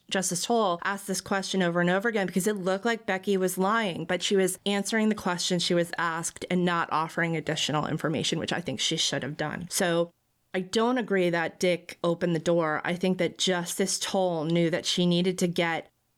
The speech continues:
I think once those jurors were questioned and once she understood that juror Z had contradicting testimony and that they were gonna try to change it a third time with this, this little affidavit,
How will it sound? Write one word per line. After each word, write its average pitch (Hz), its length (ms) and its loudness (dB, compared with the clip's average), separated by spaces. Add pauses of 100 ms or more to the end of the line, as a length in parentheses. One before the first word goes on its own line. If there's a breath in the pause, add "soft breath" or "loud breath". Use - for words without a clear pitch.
(160)
I 196 120 -4
think 214 260 0
once 208 320 0
those 277 240 2
jurors 214 380 2
were 185 80 0
questioned 160 880 -4
and 196 160 0
once 214 220 0
she - 340 2
understood 202 680 0
that 175 180 0
juror 180 640 0 (180)
Z 170 720 2 (140)
had 180 220 0
contradicting 185 720 0
testimony 165 880 -2
and 190 200 0
that 175 300 -2
they 190 120 4
were 185 80 6
gonna 185 180 0
try 190 220 -2
to 180 80 -4
change 180 340 0
it 175 100 2
a 165 60 2
third 185 400 0
time 160 360 -2
with 156 100 -4
this, - 260 0
this 170 280 -2
little 175 200 4
affidavit, 165 640 0